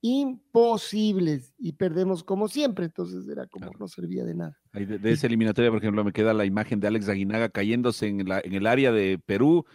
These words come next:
Speaker 2: él mismo levantando, cogiendo la pelota y cobrando el penal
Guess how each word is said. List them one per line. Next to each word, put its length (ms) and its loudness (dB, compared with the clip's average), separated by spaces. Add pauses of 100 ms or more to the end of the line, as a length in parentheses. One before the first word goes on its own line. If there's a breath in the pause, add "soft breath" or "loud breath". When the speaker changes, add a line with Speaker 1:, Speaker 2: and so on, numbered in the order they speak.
(200 soft breath)
Speaker 2:
él 160 2
mismo 200 2
levantando, 360 2
cogiendo 280 0
la 100 2
pelota 440 0 (680 soft breath)
y 140 -6
cobrando 420 0
el 100 -2
penal 440 -4